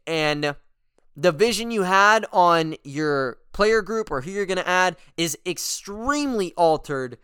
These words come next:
and that's where you have to really reach into your bag and find some assets. I wanna see these G League guys be successful.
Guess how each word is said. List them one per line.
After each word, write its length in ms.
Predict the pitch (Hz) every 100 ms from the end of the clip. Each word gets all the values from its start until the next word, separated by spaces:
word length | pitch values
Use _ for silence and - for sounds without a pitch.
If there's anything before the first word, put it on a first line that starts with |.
| _ _ _
and 180 | 202 196
that's 280 | 226 220 -
where 200 | 185 185
you 200 | 170 160
have 200 | 170 175
to 80 | 165
really 200 | 170 156
reach 280 | 131 156 147
into 220 | 139 143
your 120 | 143
bag 520 | 117 135 131 120 113 - _ _ 156
and 160 | 151
find 360 | - 151 139 127
some 160 | 131 113
assets. 720 | 110 101 - 95 - - - _ _ _ _ _ _ _ _ _
I 120 | 185 175
wanna 280 | 208 269
see 380 | 233 196 175 147
these 320 | 127 175 160 123
G 260 | 160 185
League 220 | 156 143
guys 300 | 151 139 135
be 140 | - 143
successful. 720 | - 131 - 202 - 104 -